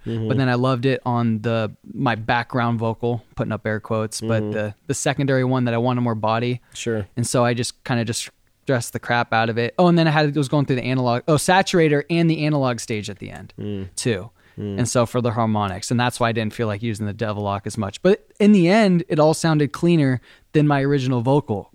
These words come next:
Speaker 2: 'cause of
Speaker 1: Right.
Speaker 2: how much I was using the Devil Lock 'cause I
Speaker 1: Right.
Speaker 2: wanted to make up for all the lack of body and stuff. So
Speaker 1: Interesting.
Speaker 2: yeah, it, it was seeing a bit of hardware at the end, and I took a long time to get my settings down and just a lot of A Bing. And I tried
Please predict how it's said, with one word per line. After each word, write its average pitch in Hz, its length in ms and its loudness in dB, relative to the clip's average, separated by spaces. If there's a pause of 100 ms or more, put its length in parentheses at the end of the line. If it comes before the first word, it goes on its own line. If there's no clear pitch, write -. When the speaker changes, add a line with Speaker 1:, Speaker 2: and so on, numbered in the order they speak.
Speaker 2:
'cause 131 140 0
of 120 60 0
Speaker 1:
Right. 113 80 0
Speaker 2:
how 131 100 0
much 127 200 0
I 135 40 2
was 117 120 0
using 117 220 -2
the 110 80 -2
Devil 120 320 -2
Lock 90 240 -4
'cause 127 140 -4
I 127 80 2
Speaker 1:
Right. 120 100 2
Speaker 2:
wanted 127 220 2
to 117 100 -4 (220)
make 147 280 2
up 151 200 0
for 135 120 -4
all 123 200 2
the 117 180 -2 (300)
lack 123 220 -2
of 110 100 -6
body 120 320 0
and 107 120 -4
stuff. - 320 -10
So - 260 -10 (220)
Speaker 1:
Interesting. 110 520 -8 (440)
Speaker 2:
yeah, 175 220 4
it, 185 100 2
it 202 120 4
was 196 120 6
seeing 196 300 4
a 160 80 4
bit 147 180 4
of 127 120 2
hardware 123 400 2
at 113 140 -2
the 120 140 0
end, 110 160 0
and 120 80 0
I 135 60 0
took 135 240 -4
a 127 60 0
long 123 360 0
time 113 420 -2
to 113 60 -4
get 113 320 -4
my 120 220 -6
settings 110 420 -4
down 104 300 -2
and 98 240 -8 (140)
just 127 160 -6
a - 20 -2
lot 117 300 0
of 110 80 -4
A 113 180 -2
Bing. 104 400 -4 (720)
And 127 240 0
I 143 100 2
tried 151 560 2